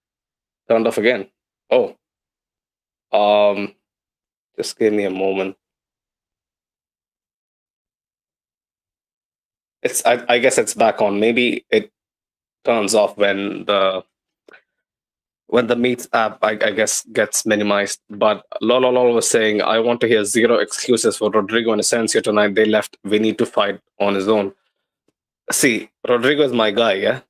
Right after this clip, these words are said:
Um, and I've been his biggest fan out there for,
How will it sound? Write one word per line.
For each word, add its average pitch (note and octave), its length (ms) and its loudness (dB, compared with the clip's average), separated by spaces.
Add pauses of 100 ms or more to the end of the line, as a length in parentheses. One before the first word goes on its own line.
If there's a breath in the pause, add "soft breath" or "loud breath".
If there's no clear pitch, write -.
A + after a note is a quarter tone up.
(100)
Um, G#2+ 640 0
and A2 220 -2
I've A#2+ 260 0
been A#2+ 160 2
his A2 220 0
biggest C3 420 0
fan A#2+ 320 -2
out A#2 300 0
there A2+ 180 0
for, G#2+ 380 2